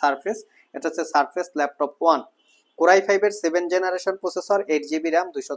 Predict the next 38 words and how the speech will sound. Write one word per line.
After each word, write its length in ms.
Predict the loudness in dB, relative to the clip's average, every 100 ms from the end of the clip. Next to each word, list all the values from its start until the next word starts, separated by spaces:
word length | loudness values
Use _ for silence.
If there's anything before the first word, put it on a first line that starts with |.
| -4
ছাপ্পান্ন 360 | -4 -2 -4 -4
জিবি 160 | -4 -4
এসএসডি, 280 | -6 -4 -4 -2
ফোর 120 | -4 -4
জিবি 160 | -8 -6
শেয়ার 180 | -2 -2 -2
গ্রাফিক্স। 340 | -6 -8 -16 -20 _ -20 _ 4
Just 200 | 4 4 0
লুকসটা 280 | -2 0 0 2
দেখিয়ে 220 | 2 2 0
দিচ্ছি 200 | -2 -2 0
যে 60 | 0 0
কতটুকু 340 | -2 -4 -8 -2
ফ্রেশ 160 | -4 -2 -4
কন্ডিশনে 420 | -2 -4 -2 0 -2
আছে। 160 | -2 -8 -8 _ _ 2
থার্টিন 300 | 4 4 -2 2
পয়েন্ট 200 | 0 4
ফাইভ 140 | 4 4 0
ইঞ্চি 160 | -2 0
টাচ 180 | 2 0 -2 -4
স্ক্রিন, 220 | -4 -6 -6
টু 60 | -4
কে 80 | -2 -2
রেজুলেশনের 520 | -2 -6 -6 -4 -6 -2
গ্লোসি 300 | -4 -2 -4 -6
ডিসপ্লে, 360 | -6 -4 -4 -4 _ _ _ 0
ফ্রন্ট 240 | 4 4 4
সাইড, 160 | 0 0 2
ব্যাক 160 | 0 0 0
সাইড 180 | 0 0 _ -2
একদমই 300 | 0 -4 -6 -2
ফ্রেশ 180 | -2 -2 -4
কন্ডিশন। 420 | -4 -4 -4 -6 -10 _ _ 0
ব্যাটারি 360 | 2 2 0 2
হেলথ 160 | 0 0 -8
খুবই 220 | -2 -2 2
কম, 140 | 0